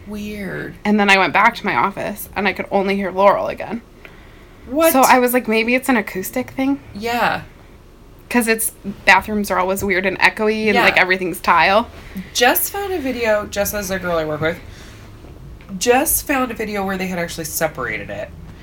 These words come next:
Speaker 1: And then they played both of 'em.
Speaker 2: Oh.
Speaker 1: So you could hear the frequencies at which they were both
Speaker 2: Oh.
Speaker 1: recorded.
Speaker 2: Interesting.
Speaker 1: And then obviously when that happened, I could hear it.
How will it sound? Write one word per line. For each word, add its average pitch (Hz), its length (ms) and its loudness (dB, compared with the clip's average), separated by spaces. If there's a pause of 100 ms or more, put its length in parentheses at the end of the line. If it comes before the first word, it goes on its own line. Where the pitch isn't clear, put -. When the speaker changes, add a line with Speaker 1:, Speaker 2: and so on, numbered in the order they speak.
(240)
Speaker 1:
And 175 100 -4
then 147 100 -4
they 135 120 -6
played 147 580 -2
both 135 240 -4
of 165 100 -6
'em. 208 200 -2 (420)
Speaker 2:
Oh. 196 280 -4
Speaker 1:
So - 180 -6
you 190 80 -2
could 185 140 -10
hear 175 320 -2
the 170 60 -4
frequencies 160 600 -6
at 139 80 -6
which 147 240 -8
they 151 100 -4
were 135 120 -6
both 131 520 -4
Speaker 2:
Oh. 185 1000 0
Speaker 1:
recorded. 151 640 -4 (140)
Speaker 2:
Interesting. 185 800 -6
Speaker 1:
And 196 120 -2
then 190 220 -2
obviously 180 540 -6
when 143 160 -8
that 139 200 -4
happened, 143 300 -6
I 120 60 -6
could - 160 -12
hear 110 220 -6
it. 143 220 -2